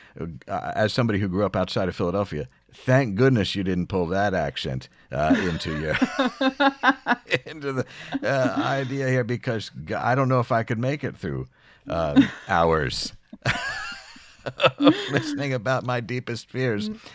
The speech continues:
Speaker 1: as told to me by somebody with a heavy Philadelphia accent.
Speaker 2: <laughs>
Speaker 1: Anyway.
Speaker 2: Um, so I think, I think with the, the kind of voice that I just think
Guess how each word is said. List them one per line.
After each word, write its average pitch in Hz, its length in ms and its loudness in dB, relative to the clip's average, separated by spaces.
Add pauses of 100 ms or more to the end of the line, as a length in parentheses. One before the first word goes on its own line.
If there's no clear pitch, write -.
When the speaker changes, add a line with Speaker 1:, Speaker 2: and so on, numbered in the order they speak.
(120)
Speaker 1:
as 98 220 0
told 101 240 2
to 101 80 -4
me 87 220 -4
by 87 240 -4
somebody 80 320 -4
with 78 180 -6
a 69 60 -6
heavy 82 360 -4 (160)
Philadelphia 69 560 -4
accent. 65 400 2 (180)
Speaker 2:
<laughs> - 180 -12
Speaker 1:
Anyway. 151 400 4 (720)
Speaker 2:
Um, 262 500 6 (240)
so - 140 4
I 294 80 6
think, 381 260 0
I 262 80 4
think 262 260 -2
with 247 200 -4 (200)
the, 196 500 4 (100)
the 202 80 -2
kind 196 240 -2
of 180 160 -6 (720)
voice 247 480 0
that 196 200 2
I 190 80 0
just 185 180 -6
think 175 300 -8